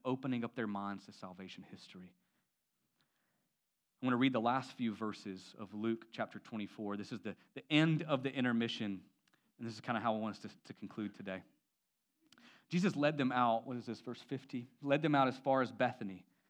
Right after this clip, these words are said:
and lifting up his hands, he blessed them. And while he blessed them, he parted from them and was carried up into heaven. Verse fifty-two, they worshiped him and returned to Jerusalem with great joy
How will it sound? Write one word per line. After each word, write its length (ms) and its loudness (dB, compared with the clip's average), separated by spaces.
and 120 2
lifting 260 4
up 100 4
his 140 2
hands, 380 2
he 120 -2
blessed 460 -2
them. 160 -10
And 80 0
while 160 6
he 40 4
blessed 320 0
them, 140 -4
he 140 -6
parted 400 -4
from 160 -10
them 120 -6
and 100 -8
was 100 -14
carried 460 -6
up 260 -8
into 220 -12
heaven. 400 -16
Verse 260 -2
fifty-two, 480 -8
they 80 -10
worshiped 600 -10
him 80 -20
and 80 -4
returned 460 -2
to 100 -10
Jerusalem 580 -6
with 140 -8
great 360 -8
joy 180 -12